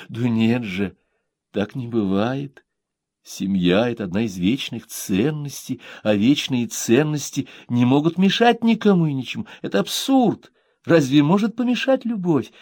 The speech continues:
Или честность, или верность? Нет, нет, Андрюша чего-то недопонимает. Он видит всё в искажённом свете.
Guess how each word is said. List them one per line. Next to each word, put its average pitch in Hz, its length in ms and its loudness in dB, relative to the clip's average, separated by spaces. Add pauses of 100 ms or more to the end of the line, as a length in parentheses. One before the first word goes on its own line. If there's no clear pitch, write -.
(240)
Или 104 200 0
честность, 147 800 -2
или 95 160 -4 (240)
верность? 135 720 0 (180)
Нет, 139 320 0
нет, 101 300 0 (240)
Андрюша 127 500 -2
чего-то 196 380 -6
недопонимает. 156 960 -4 (240)
Он 107 160 -2
видит 202 320 -4
всё - 220 -6
в 175 60 -4
искажённом 254 500 -4
свете. - 500 -2